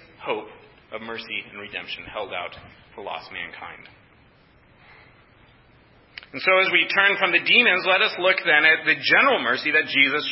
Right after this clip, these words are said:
showed to the townspeople. And at first glance of this story, it, it, it really appears that the only person who received any mercy would have been the man who'd been possessed by the demon, right?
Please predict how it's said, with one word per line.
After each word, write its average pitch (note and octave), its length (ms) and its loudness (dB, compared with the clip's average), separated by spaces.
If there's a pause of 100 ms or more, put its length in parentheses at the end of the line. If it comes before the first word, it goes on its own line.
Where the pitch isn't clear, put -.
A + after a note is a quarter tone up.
showed A2+ 240 -2
to - 80 -18
the D#3 80 -10
townspeople. F3+ 720 -8 (960)
And G#3 80 2
at A#3+ 240 2
first E4 240 2
glance B3 320 2
of A#3 80 2
this F#3+ 160 0 (240)
story, A#3 400 0
it, F#3+ 720 0 (160)
it, G3 200 0 (200)
it G3 80 2
really D4 320 2
appears G#3 240 0
that G3+ 80 -2
the G#3 160 0
only B3+ 320 2
person G#3 240 0
who F3 160 -6
received E3+ 320 -4
any F#3 240 2
mercy B2+ 320 -4
would B2+ 80 -2
have B2 160 -8
been A#2+ 160 -6 (160)
the B2+ 80 -10
man B2 240 -4
who'd B2+ 80 -8
been A2+ 160 -12
possessed G2+ 400 -12
by G2+ 80 -10
the G2+ 80 -16
demon, G#2 320 -14
right? F#2 240 -10